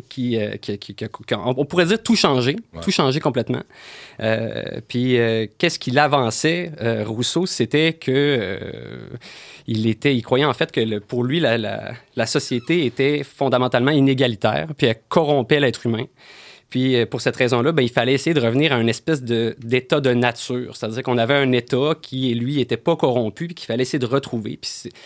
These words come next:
Speaker 1: le, le, l'archétype de cet état-là de nature, c'est l'enfant. L'enfant dans sa pureté, qui, lui, dans sa bonté originelle, qui représente ça.
Speaker 2: Mais Thomas Plouffe, c'est fascinant parce que on, on, on, on mesure, euh, bien aujourd'hui à quel point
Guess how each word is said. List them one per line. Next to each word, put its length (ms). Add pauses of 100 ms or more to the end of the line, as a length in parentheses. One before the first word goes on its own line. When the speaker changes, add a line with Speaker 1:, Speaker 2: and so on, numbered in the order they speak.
(260)
Speaker 1:
le, 180
le, 180
l'archétype 640
de 80
cet 220
état-là 280
de 60
nature, 340
c'est 160
l'enfant. 320 (400)
L'enfant 400
dans 120
sa 120
pureté, 480
qui, 200
lui, 180
dans 140
sa 120
bonté 400
originelle, 560
qui 260
représente 500
ça. 100 (480)
Speaker 2:
Mais 100
Thomas 240
Plouffe, 220
c'est 160
fascinant 480
parce 220
que 260
on, 120 (240)
on, 80
on, 920
on 20
mesure, 640 (400)
euh, 100 (320)
bien 400
aujourd'hui 600
à 80
quel 180
point 460